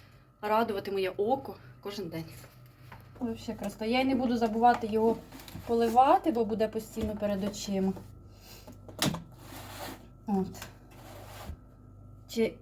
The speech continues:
чи його може накрити ще, мабуть, треба? Його, мабуть, ще треба плівкою накрити, да, щоб був парниковий ефект. Боже, я ще такі слова знаю.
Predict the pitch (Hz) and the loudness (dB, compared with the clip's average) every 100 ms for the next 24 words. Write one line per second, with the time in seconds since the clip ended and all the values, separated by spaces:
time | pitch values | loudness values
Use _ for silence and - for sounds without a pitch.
0 | - - - - - 220 220 214 208 202 | -18 -20 -20 -8 0 4 4 4 0 2
1 | 214 311 247 - 196 190 185 - 190 190 | 4 4 2 0 0 2 0 -2 2 2
2 | 185 - - - - - - - - 220 | 2 -4 -12 -20 -20 -20 -20 -18 -4 4
3 | 254 233 214 226 220 214 220 208 214 233 | 6 4 2 -4 -6 -6 -4 -4 0 2
4 | 240 214 208 208 208 190 190 185 175 185 | 2 -2 -4 -2 -4 0 0 2 0 2
5 | 180 175 180 190 202 190 185 170 190 185 | 2 0 -6 -4 -4 -4 -4 -4 -2 -2
6 | 180 - 170 - 185 170 170 165 185 185 | -2 -4 -10 -8 -10 -4 -4 -4 -10 -12
7 | 185 175 175 170 165 | -10 -6 -4 -2 -2